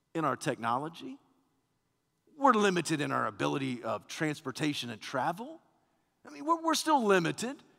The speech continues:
in our ability to communicate to all the nations with all the languages. I mean, we stop and consider that and we think, "How in the world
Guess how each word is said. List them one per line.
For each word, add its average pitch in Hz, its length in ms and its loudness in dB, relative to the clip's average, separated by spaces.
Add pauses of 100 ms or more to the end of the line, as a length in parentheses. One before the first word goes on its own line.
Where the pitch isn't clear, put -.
(240)
in 220 120 4
our 170 280 6 (220)
ability 175 440 4
to 160 100 -2
communicate 185 880 2
to 180 140 2
all 208 240 10
the 185 120 0
nations 208 500 0
with 175 100 0
all 196 220 10
the 170 80 2
languages. 220 880 -4 (800)
I 269 40 -6
mean, 269 120 -4
we 294 100 2
stop - 360 4
and 190 80 2
consider 277 380 2
that 220 80 6
and 202 80 2
we 196 80 0
think, 190 260 0 (120)
"How 302 320 10
in 285 40 6
the 226 100 10
world 262 460 12